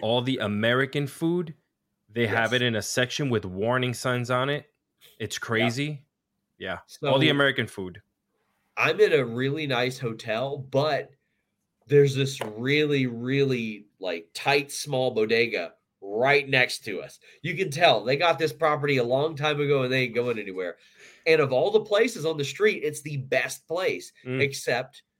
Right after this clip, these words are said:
Speaker 2: their sodas aren't cold at
Speaker 1: Mm.
Speaker 2: all. <laughs> Yeah,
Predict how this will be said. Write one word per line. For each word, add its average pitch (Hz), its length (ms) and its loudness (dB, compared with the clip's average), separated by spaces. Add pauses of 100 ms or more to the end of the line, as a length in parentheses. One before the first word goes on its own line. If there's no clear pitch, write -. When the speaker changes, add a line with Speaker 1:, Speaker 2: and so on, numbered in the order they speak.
(880)
Speaker 2:
their 120 680 2
sodas 160 480 2
aren't 117 260 -4
cold 127 460 -2
at 117 80 -4
Speaker 1:
Mm. 131 160 -2
Speaker 2:
all. - 300 2
<laughs> 262 640 -8
Yeah, 156 120 0